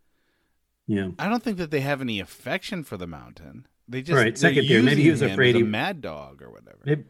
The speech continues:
Speaker 1: maybe he, he was still trying to win the tournament, and he felt like if he, if he killed Gregor, he wouldn't get selected as the winner.
Speaker 2: I think my solution's better. It's,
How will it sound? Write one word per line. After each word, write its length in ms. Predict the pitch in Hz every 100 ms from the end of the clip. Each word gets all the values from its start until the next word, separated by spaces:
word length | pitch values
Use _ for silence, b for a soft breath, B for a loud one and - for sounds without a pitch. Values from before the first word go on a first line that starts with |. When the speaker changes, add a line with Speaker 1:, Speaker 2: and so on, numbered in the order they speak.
| 139
Speaker 1:
maybe 240 | 156 165
he, 140 | 156 147
he 220 | - 147
was 180 | 139 131
still 220 | 147 131
trying 280 | 135 131 120
to 60 | 101
win 200 | 113 113
the 80 |
tournament, 420 | 104 107 113 120 -
and 60 |
he 60 | 107
felt 200 | 110 104
like 160 | 107 104
if 140 | 107
he, 200 | 101 98 _
if 100 | 98
he 80 | 98
killed 380 | - 120 104 101
Gregor, 320 | 104 101 104
he 120 | 98
wouldn't 300 | 92 98 92
get 160 | 95 92 _ _ _ _ _
selected 460 | - 98 - - -
as 120 | -
the 80 | 147
winner. 100 | 143
Speaker 2:
I 280 | 156 170 180
think 580 | - 160 139 131 - _ _ -
my 480 | 131 120 117 117 117
solution's 540 | 104 - 110 95 98 87
better. 380 | 92 71 69 _ _ -
It's, 240 | 117 _